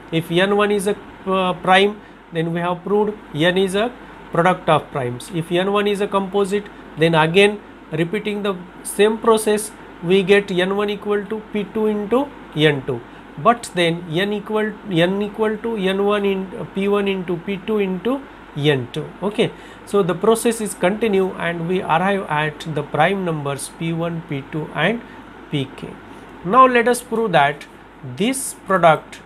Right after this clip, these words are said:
is a unique product.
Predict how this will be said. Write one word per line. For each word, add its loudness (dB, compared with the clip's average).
is -4
a -2
unique 0
product. -6